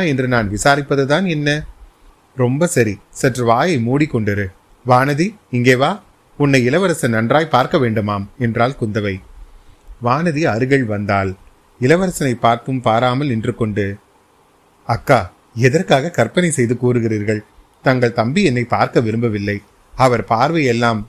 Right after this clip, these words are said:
அதோ ஓடையில் இருக்கும் ஓடத்தின் மேலே இருக்கிறது. அவசரமாய் திரும்பி போக வேண்டும் போலிருக்கிறதே என்று பட்டு போன்ற மிருதுவான குரலில் கூறினாள். ஓடத்தில் இருந்த பூங்குழலியை நினைத்து கொண்டு ஓடத்தை குறிப்பிட்டாள் போலும்.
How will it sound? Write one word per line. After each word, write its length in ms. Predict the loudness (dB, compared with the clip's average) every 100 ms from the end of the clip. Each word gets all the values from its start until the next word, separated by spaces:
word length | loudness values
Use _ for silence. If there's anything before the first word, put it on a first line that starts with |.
| -2
அதோ 240 | 0 0 -4 -10 _ _ -6
ஓடையில் 360 | 2 2 4 0
இருக்கும் 320 | -2 -2 0
ஓடத்தின் 440 | 2 0 0 -2
மேலே 260 | 0 2 2
இருக்கிறது. 480 | 2 0 -2 -2 -4 -6 _ _ -16 0
அவசரமாய் 600 | 2 2 2 0 0 0
திரும்பி 280 | 0 2 0
போக 220 | 0 0
வேண்டும் 300 | 0 0 -2
போலிருக்கிறதே 640 | 0 0 0 0 -2 0 -4 -6 _ _ -20 -4
என்று 360 | 2 2 2 0 0 -4 0
பட்டு 280 | 0 2 -2
போன்ற 360 | 0 0 0
மிருதுவான 480 | 0 0 2 2 0
குரலில் 440 | -2 -2 0 -2 -4
கூறினாள். 480 | -4 -2 -2 -4 -8 _ _ _ _ _ _ -6
ஓடத்தில் 440 | 2 2 2 0 0
இருந்த 220 | 2 0
பூங்குழலியை 580 | 0 -2 0 0 0 0
நினைத்து 320 | 0 0 -2
கொண்டு 320 | -2 -2 0 0 -2 -6 _ _
ஓடத்தை 440 | 0 2 2 0 -2
குறிப்பிட்டாள் 600 | 0 -2 0 -2 -2 -4
போலும். 400 | -4 -4 -4 -8